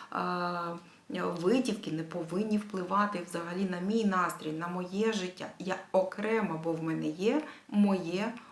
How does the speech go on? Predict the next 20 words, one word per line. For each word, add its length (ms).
окреме 760
внутрішнє 800
"я". 380
Ви, 280
е, 120
таким 280
чином 500
нівелюєте 800
оцю 320
прив'язку, 920
яка 440
і 280
є 140
причиною 880
залежності 1000
від 140
іншої 380
людини. 520
Як 260
можна 480